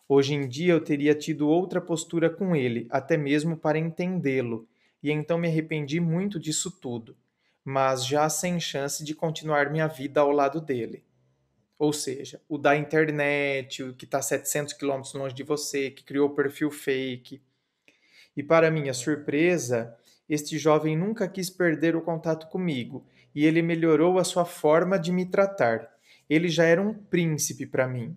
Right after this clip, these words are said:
aí ele ficou completo. Porém, tinha época que eu, por dor emocional, procurava ele.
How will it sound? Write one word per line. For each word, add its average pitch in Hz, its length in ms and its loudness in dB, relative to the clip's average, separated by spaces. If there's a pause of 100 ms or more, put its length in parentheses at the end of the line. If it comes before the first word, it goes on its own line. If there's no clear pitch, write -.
aí 143 200 2
ele 180 140 0
ficou 175 380 0
completo. 156 840 -2 (400)
Porém, 180 300 6
tinha 175 300 0
época 160 520 0
que 151 220 -4
eu, 175 180 6
por 156 300 0
dor 160 300 4
emocional, 156 680 0
procurava 165 680 2
ele. 117 380 0